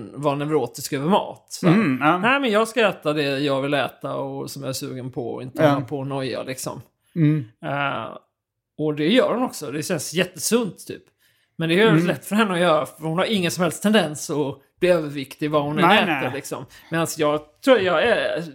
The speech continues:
Speaker 1: i princip äter aldrig någonting någonsin i mitt liv utan att en del av hjärnan tänker så, "Hur kommer det här påverka min vikt?"
Speaker 2: Ja, men som
Speaker 1: Alltså,
Speaker 2: jag, jag är med
Speaker 1: det
Speaker 2: som du där.
Speaker 1: Ja.
Speaker 2: Men jag har ju inte turen heller att jag kan äta vad jag vill och vara onevrotisk och ändå hålla
Speaker 1: Nej.
Speaker 2: samma.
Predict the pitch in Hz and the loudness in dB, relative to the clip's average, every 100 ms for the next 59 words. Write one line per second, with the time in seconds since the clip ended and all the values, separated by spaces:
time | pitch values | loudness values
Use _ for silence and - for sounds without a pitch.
0 | - 170 185 175 170 156 185 165 - 160 | -10 -6 -4 -2 0 2 2 2 0 2
1 | 151 156 139 143 139 127 131 131 170 170 | 4 2 -2 -8 -6 -6 -8 -4 -2 0
2 | 180 175 180 156 - 147 135 131 226 226 | -2 -2 -2 -2 -4 -8 -4 0 2 2
3 | 196 - 156 147 - - 180 160 170 196 | 0 -2 -2 -2 -6 -2 0 0 2 2
4 | 151 151 165 151 147 147 139 123 _ _ | 2 2 2 2 -4 -10 -12 -14 _ _
5 | _ _ _ - - 156 160 196 269 196 | _ _ _ -14 -8 -4 -2 -4 -4 -4
6 | - 143 143 143 - - - _ - - | -4 -8 -10 -10 -14 -20 -20 _ -20 -2
7 | 180 196 185 208 214 202 165 147 165 170 | 2 2 4 4 6 4 2 0 2 2
8 | 165 175 143 151 147 127 143 120 156 170 | 4 4 4 2 0 2 0 0 2 2
9 | 170 175 _ _ 147 151 151 170 170 147 | 2 -4 _ _ 4 6 6 2 0 4
10 | 165 165 180 139 151 131 127 127 131 117 | 4 4 -2 0 4 4 4 2 0 0
11 | 117 113 - 131 - 113 120 151 151 120 | -4 -8 -8 -6 -2 0 2 2 0 0
12 | 120 120 120 110 117 117 123 117 139 139 | 0 0 -2 -2 -2 -2 0 2 4 4
13 | 120 117 120 110 120 - 120 120 120 123 | 2 0 0 -2 -6 -2 -2 0 0 0
14 | 165 135 147 143 131 117 | 2 0 0 0 0 -4